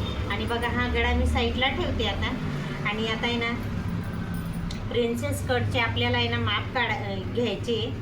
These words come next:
ते मी इथं दाखवते तुम्हाला. इथं आहे ना, तीन घेतलं मी, हे बघा, खालून तीन घेतलेलं आहे. याचं जे मधलं अंतर आहे ना तीनपासून, हे दोन घेतलं,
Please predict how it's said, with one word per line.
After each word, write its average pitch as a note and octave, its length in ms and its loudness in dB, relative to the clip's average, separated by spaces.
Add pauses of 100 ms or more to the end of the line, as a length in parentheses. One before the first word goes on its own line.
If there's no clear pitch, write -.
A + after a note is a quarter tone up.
(340)
ते A3 100 0
मी A3 120 0 (400)
इथं B3+ 280 0 (300)
दाखवते A3+ 420 0
तुम्हाला. A#3+ 320 -2
इथं A#3 200 -2
आहे C4 100 0
ना, B3 140 2
तीन C#4 380 -2
घेतलं A3 340 0
मी, E3+ 120 -4 (360)
हे G3 80 -4
बघा, F#3+ 260 -4 (600)
खालून B3 220 2
तीन C#4 300 -4
घेतलेलं B3+ 440 0
आहे. B3+ 420 0 (240)
याचं A3 220 0
जे C4 120 0
मधलं B3+ 340 2
अंतर A#3+ 340 0
आहे C4+ 300 0
ना A#3 80 0 (140)
तीनपासून, A#3 540 -2
हे B3 220 -2
दोन B3+ 300 2
घेतलं, A#3 380 -2